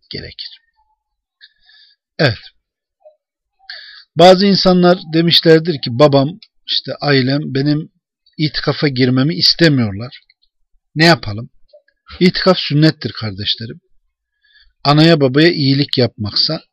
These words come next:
yine dindendir. Sünnetse dinden olan bir şeyi düşürmez. Ve burada Allah Azze ve Celle,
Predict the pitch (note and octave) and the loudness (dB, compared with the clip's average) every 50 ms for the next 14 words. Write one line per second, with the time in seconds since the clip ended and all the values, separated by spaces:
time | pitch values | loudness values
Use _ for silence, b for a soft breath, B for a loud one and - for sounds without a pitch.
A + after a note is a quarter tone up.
0 | _ _ _ C#3+ C#3 D3 D3+ C#3 A#2 G#2+ A#2 A#2 A#2 A#2+ C#3 C#3 B2+ A2+ F#2+ A2+ | _ _ _ -4 -2 0 -2 -2 -2 -2 -2 0 2 2 2 2 2 0 -4 -8
1 | A#2 - - - _ _ _ _ _ _ _ _ _ _ _ _ _ - - - | -12 -16 -18 -20 _ _ _ _ _ _ _ _ _ _ _ _ _ -18 -14 -8
2 | - D#3 D3+ D#3 E3+ F#3 F3+ - - - - C#3 D3+ - E3+ C3+ B2+ C#3 C#3 C#3+ | -4 0 2 4 4 2 2 0 -2 -4 -4 -4 -4 -6 -8 -6 -4 -2 0 0
3 | D#3+ E3+ E3+ D3+ D3+ D#3 D#3 D3+ C#3+ D3+ C#3 - - D3 D#3 D#3 C3+ B2+ A#2+ - | 0 2 2 2 0 0 0 0 -2 -2 -2 -4 -4 -4 -4 -4 -6 -8 -8 -6
4 | - C3 B2+ C3+ C3+ B2 A2+ - - - - _ _ _ _ _ _ _ _ _ | -4 -2 0 0 0 0 0 -2 -4 -6 -6 _ _ _ _ _ _ _ _ _
5 | _ _ _ _ _ _ _ _ _ _ _ _ _ _ _ _ _ _ - A2+ | _ _ _ _ _ _ _ _ _ _ _ _ _ _ _ _ _ _ -8 -4
6 | A#2+ B2 B2 A#2+ B2 - - _ _ _ _ _ _ _ _ _ _ _ _ _ | -2 0 0 -2 -4 -8 -12 _ _ _ _ _ _ _ _ _ _ _ _ _
7 | _ _ _ _ _ _ _ _ _ _ _ _ _ _ - A#2+ C3+ D#3 D3+ C3 | _ _ _ _ _ _ _ _ _ _ _ _ _ _ -6 0 2 2 2 2
8 | A2 B2+ C#3 D3 - _ _ _ - - C3 B2+ C#3 D3 C#3+ C3+ B2+ A2 G#2 A#2+ | 0 -2 -4 -6 -8 _ _ _ -12 -8 -4 -2 -2 -2 -2 -2 -4 -4 -4 -4
9 | A2+ G#2+ A2 G2+ F2+ - A#2 A2 G2+ G2+ B2 C#3+ | -4 -4 -6 -6 -4 -4 -4 -4 -4 -4 -6 -8